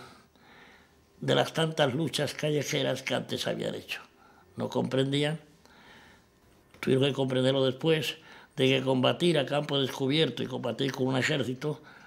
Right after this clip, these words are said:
no es lo mismo que enfrentarse con la policía o la manifestación. Todas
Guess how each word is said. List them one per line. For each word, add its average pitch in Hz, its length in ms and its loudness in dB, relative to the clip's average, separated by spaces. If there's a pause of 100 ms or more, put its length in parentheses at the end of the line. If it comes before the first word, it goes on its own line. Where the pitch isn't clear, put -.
no 131 220 2
es 127 60 4
lo 135 140 2
mismo 139 300 0
que 123 160 -2
enfrentarse 123 680 -2
con 131 180 -4
la 123 120 -2
policía 127 400 -2
o 127 40 -2
la 120 80 -2
manifestación. 110 760 -4 (4000)
Todas 180 200 2